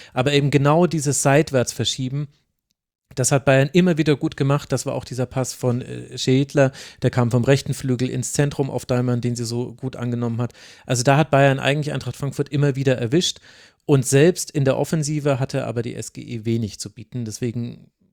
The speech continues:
glaube ich, das ist nicht unverdient, weil man sehr gut verteidigt hat, diesen Punkt mitzunehmen. Aus der Offensive musste man aber ein bisschen Glück haben,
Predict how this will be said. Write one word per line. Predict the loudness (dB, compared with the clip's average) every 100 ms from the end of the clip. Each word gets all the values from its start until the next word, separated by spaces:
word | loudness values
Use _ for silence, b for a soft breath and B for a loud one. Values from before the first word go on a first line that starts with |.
| _ 0
glaube | 4 4 2
ich, | -2
das | -6 -12 -12
ist | -12 -8 -6
nicht | -6 -2
unverdient, | -2 0 0 0 -2
weil | -2
man | 0
sehr | -2
gut | -4 -8
verteidigt | -6 0 0 0 -6
hat, | -6 -6
diesen | -6
Punkt | -6 -6
mitzunehmen. | -6 -8 -4 -2 -2 B B B
Aus | -6 -2
der | 0
Offensive | 0 2 2 2 0
musste | 0 0 -2
man | -2
aber | -2 -4
ein | -4
bisschen | -6 -6
Glück | -2 0 2
haben, | 4 2